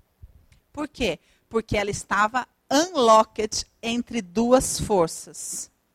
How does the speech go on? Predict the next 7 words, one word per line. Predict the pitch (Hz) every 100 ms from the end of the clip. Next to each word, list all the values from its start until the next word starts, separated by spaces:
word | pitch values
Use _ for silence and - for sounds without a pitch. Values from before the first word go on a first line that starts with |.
| _ _ _ _ _ _
Entenderam? | 226 226 226 208 220 403 _ _ _ _ _ _ _ _ _ _ _
Sim? | - - 285 494 698 _ _ _ _ _ _ _ _ _ _ _ _ _ _ _ _ _ _ _ - _ _ _ _
Esta | - 339 508 - 359
mulher | 285 240 233 202
aqui, | 170 - 269 311 285 214 _ _ _ _ _ _ _ _ _ _ _ _
esta | 214 214 220
mulher | 208 196 190 180 160